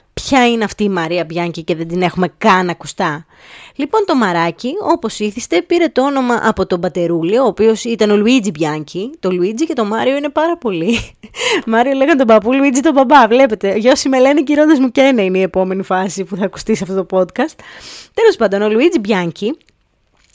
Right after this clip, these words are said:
έκανε ένα παιδάκι, τη Μαρία, οπότε η Μαρία ονομάστηκε Μαρία Μπιάνκι. Κατά τα μέσα των eighties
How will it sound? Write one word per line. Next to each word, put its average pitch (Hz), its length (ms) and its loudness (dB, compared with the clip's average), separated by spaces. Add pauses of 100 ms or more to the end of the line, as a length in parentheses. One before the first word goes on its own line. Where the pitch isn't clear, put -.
(340)
έκανε 381 320 2
ένα 370 140 4
παιδάκι, 190 460 -2
τη 339 120 2
Μαρία, 165 800 0
οπότε 254 300 0
η - 20 -4
Μαρία 196 400 -2
ονομάστηκε 180 500 -6
Μαρία 160 240 -2
Μπιάνκι. 165 440 -4
Κατά 381 260 0
τα 453 120 0
μέσα 415 200 0
των 320 200 0
eighties 220 560 0